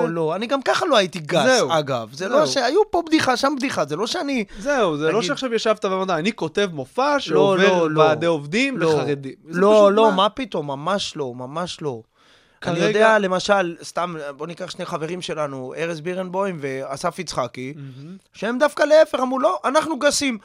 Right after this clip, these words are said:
Speaker 2: ועובדה, יש לזה קהל. יש לזה קהל. עכשיו, אני גם לא מתחבר לזה,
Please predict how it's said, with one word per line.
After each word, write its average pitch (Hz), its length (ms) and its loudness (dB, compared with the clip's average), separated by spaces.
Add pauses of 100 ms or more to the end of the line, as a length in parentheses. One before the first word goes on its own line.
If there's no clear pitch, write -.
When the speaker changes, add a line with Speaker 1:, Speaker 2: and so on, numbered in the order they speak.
(140)
Speaker 2:
ועובדה, 220 260 2 (100)
יש 277 120 4
לזה 427 200 0
קהל. 147 300 0 (760)
יש 208 120 2
לזה 440 260 0
קהל. 135 320 -2 (300)
עכשיו, 175 200 -2
אני 247 120 -2
גם 339 120 -2
לא 359 100 -2
מתחבר 285 500 0
לזה, 165 420 -2